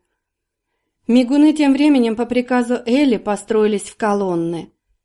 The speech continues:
Шестеро самых сильных солдат подняли неподвижного дровосека и понесли его на своих плечах.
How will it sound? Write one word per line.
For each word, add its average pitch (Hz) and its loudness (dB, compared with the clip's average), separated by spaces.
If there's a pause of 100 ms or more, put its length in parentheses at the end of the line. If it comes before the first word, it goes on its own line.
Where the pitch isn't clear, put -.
(140)
Шестеро 208 -2
самых 190 -4
сильных 196 -4
солдат 196 -4
подняли 185 -4
неподвижного 190 -6
дровосека 185 -6 (380)
и 220 -6
понесли 233 0
его 247 0
на 202 -4
своих 185 -8
плечах. 190 -12